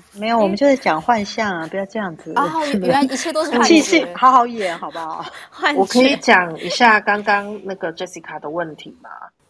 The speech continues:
Speaker 3: 等你说，等你说，请说。
Speaker 1: 对啊，对啊。
Speaker 4: 就是我记得那时候，我，我其实对于就是一个想法是，一个人如果从比较偏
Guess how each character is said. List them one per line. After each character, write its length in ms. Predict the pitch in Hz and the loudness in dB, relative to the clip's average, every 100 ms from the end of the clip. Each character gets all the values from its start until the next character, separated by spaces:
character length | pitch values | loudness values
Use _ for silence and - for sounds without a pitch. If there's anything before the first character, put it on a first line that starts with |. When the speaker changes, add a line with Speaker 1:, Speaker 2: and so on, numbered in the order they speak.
| _ | _
Speaker 3:
等 160 | 262 269 | -8 -6
你 160 | 269 | -8
说， 240 | 254 262 254 | -6 -4 -2
等 160 | 247 | -4
你 200 | 226 196 | -6 -8
说， 400 | 190 202 196 196 | -8 -8 -6 -6
请 200 | 196 196 | -8 -12
说。 460 | 202 226 220 214 233 | -12 -8 -4 -4 -6
Speaker 1:
对 160 | 254 226 | -10 -10
啊， 200 | 190 180 | -10 -10
对 180 | 190 185 | -12 -10
啊。 380 | 170 160 160 170 | -12 -14 -18 -6
Speaker 4:
就 160 | 277 | -4
是 460 | 277 - 262 240 214 214 _ _ _ _ | -4 -6 -4 -2 -4 -8 _ _ _ _
我 160 | 202 185 | -6 -6
记 280 | 185 285 262 | -6 -8 -6
得 260 | 202 175 180 | -2 -2 -2
那 200 | 233 214 | -4 -4
时 200 | - 175 | -6 -6
候， 520 | 208 196 180 170 - | -2 0 0 -4 -8
我， 260 | 190 175 175 | -6 -4 -4
我 160 | - 190 | -6 -6
其 100 | - | -4
实 200 | 208 214 | -4 -2
对 220 | 254 226 | -2 -2
于 320 | 190 175 175 | -4 -6 -8
就 120 | 214 | -10
是 440 | 208 214 190 165 165 _ _ _ _ _ _ _ | -10 -8 -6 -8 -12 _ _ _ _ _ _ _
一 100 | - | -8
个 120 | 202 196 | -4 -2
想 240 | 185 196 | -2 -4
法 200 | 208 160 | -6 -8
是， 320 | - 202 180 | -10 -10 -10
一 160 | 175 175 | -10 -6
个 120 | 180 | -4
人 160 | 170 165 | -4 -6
如 140 | 165 | -8
果 180 | 170 165 | -6 -8
从 720 | 170 165 151 151 151 - - _ _ _ _ _ _ - | -8 -10 -10 -12 -14 -14 -18 _ _ _ _ _ _ -4
比 100 | 190 | 2
较 180 | 208 196 - | 2 2 -4
偏 320 | - 196 | -6 -6